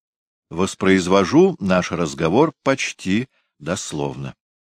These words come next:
Рязанов. "Скажите, кто дал распоряжение о вырезке и кто произвёл эту операцию?" Кананыхин. "Дело не в конкретных исполнителях. Решение мы приняли коллегиально". Рязанов.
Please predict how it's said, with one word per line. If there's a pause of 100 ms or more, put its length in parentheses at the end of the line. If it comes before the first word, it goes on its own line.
(300)
Рязанов. (580)
"Скажите,
кто
дал
распоряжение
о
вырезке
и
кто
произвёл
эту
операцию?" (340)
Кананыхин. (520)
"Дело
не
в
конкретных
исполнителях.
Решение
мы
приняли
коллегиально". (220)
Рязанов.